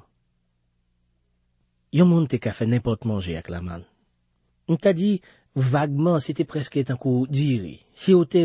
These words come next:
vle, ou te ka kit diri djondjon, diri rich, diri blan. Diri kole,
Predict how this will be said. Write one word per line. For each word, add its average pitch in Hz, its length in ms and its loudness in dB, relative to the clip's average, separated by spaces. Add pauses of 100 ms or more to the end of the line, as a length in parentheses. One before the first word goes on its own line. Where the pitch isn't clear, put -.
vle, 170 360 2 (400)
ou 151 100 4
te 151 100 -2
ka 139 180 0
kit 131 340 -4 (380)
diri 127 380 2
djondjon, 147 480 2 (580)
diri 147 420 4
rich, 151 500 -4 (240)
diri 147 420 0
blan. 151 340 2 (240)
Diri 151 400 0
kole, 165 460 2